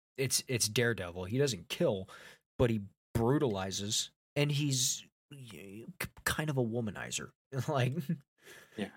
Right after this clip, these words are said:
Speaker 2: I mean,
Speaker 1: Yeah.
Speaker 2: the only thing R-rated Disney has ever made is probably Deadpool. <laughs>
Speaker 1: Yeah.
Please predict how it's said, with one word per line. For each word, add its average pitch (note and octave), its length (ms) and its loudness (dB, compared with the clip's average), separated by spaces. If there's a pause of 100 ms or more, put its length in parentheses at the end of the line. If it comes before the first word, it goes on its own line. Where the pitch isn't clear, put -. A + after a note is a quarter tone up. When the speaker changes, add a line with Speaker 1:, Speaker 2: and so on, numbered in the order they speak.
Speaker 2:
I A#2 120 -4
mean, G#2+ 340 4 (120)
Speaker 1:
Yeah. F#3 220 -12
Speaker 2:
the B2+ 140 0
only C3+ 340 2
thing A#2 320 -2
R-rated A2 640 0
Disney G#2 380 4
has G#2 200 -2
ever A2+ 260 0
made G2 300 6
is G2+ 120 2
probably G#2+ 500 -2
Deadpool. - 480 -2 (240)
<laughs> - 80 -10 (500)
Speaker 1:
Yeah. F2+ 200 -8